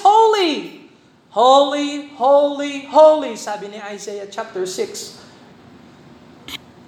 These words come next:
Tatlong beses pa siyang separated.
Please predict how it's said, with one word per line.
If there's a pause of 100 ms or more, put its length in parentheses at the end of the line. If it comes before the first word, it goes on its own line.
Tatlong
beses
pa
siyang
separated.